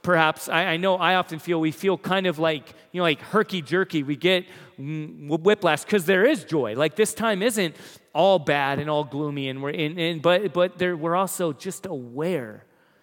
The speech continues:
of pain, of, of, of suffering, of,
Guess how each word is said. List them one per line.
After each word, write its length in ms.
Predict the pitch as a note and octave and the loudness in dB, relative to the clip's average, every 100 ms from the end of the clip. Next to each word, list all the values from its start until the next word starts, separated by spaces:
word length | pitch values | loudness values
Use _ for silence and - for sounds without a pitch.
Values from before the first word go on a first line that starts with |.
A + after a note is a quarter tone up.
| _ _ _ - | _ _ _ -14
of 200 | C3+ - | -14 -14
pain, 560 | - E3+ D#3+ G#2 F#2+ G2 _ _ _ _ _ _ - | -10 -8 -8 -10 -16 -20 _ _ _ _ _ _ -4
of, 240 | D3 C3 | -2 -2
of, 320 | - D3+ C3 | -2 -2 -2
of 240 | - C#3+ A2+ | -4 -8 -6
suffering, 760 | - F#3 E3 - B2 A2 G2 F#2+ _ _ _ - | -6 -6 -6 -8 -10 -12 -14 -20 _ _ _ 0
of, 260 | D#3+ B2+ | 0 -2